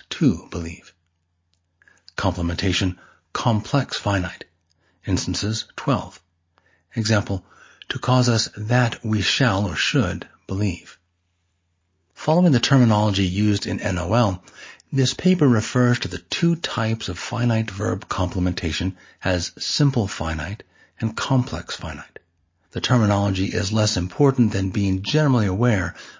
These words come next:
of the syntactic structures, which readers can grasp intuitively. It is also important to make clear that though the form of the expression is different in these three types,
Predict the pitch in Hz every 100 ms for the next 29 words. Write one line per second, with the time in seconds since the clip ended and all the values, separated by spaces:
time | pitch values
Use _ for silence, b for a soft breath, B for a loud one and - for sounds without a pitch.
0 | - 123 123 131 123 101 98 - - -
1 | 131 104 - - - b b b _ 131
2 | - 113 104 - 110 107 90 87 - 82
3 | - 131 90 80 - _ _ _ _ _
4 | _ _ _ - 139 160 190 - 156 123
5 | 117 110 101 104 107 98 - - 151 104
6 | 90 B B B - 110 92 110 139 147
7 | 104 - - 165 165 135 117 - - -
8 | 123 - 110 110 101 98 113 151 - 104
9 | - 101 101 95 - 90 - - 131 92
10 | -